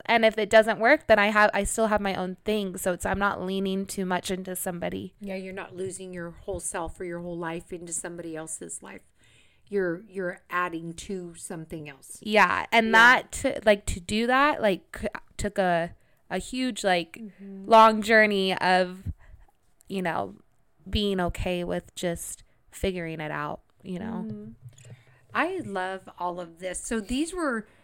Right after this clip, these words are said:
Speaker 2: these were just a few ideas, and Bailey and I are gonna complete the process. We're actually gonna be doing a workshop on helping you guys move you forward. But to complete this, what we are going to invite you to do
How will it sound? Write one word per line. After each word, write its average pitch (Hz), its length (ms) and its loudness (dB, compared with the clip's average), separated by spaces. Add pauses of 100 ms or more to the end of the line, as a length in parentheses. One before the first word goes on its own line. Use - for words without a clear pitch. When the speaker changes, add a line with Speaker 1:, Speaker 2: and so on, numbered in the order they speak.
(300)
Speaker 2:
these 311 280 -2
were 339 140 -6
just 226 500 -6
a 202 100 -8
few 233 500 -4
ideas, 190 1000 -8
and 202 340 -4 (380)
Bailey 240 320 -2
and 226 100 -4
I 202 80 -2
are 196 120 -2
gonna 190 240 -6
complete 208 720 0
the - 100 -10
process. 190 540 -6
We're 190 80 -6
actually 190 260 -10
gonna 240 120 -8
be 226 120 -10
doing 214 260 -8
a 196 140 -12 (400)
workshop 233 480 -4
on 196 200 -4
helping 214 420 -6
you 196 180 -8
guys 196 400 -6
move 208 380 -8
you 190 100 -10
forward. 214 440 -6
But - 260 -10
to 226 100 -10
complete 254 640 -4
this, 190 720 -10 (760)
what 208 180 -4
we 214 220 -2
are 254 120 -2
going 220 280 -6
to 208 60 -6
invite 196 560 -8
you 208 80 -10
to 190 120 -8
do 170 480 -10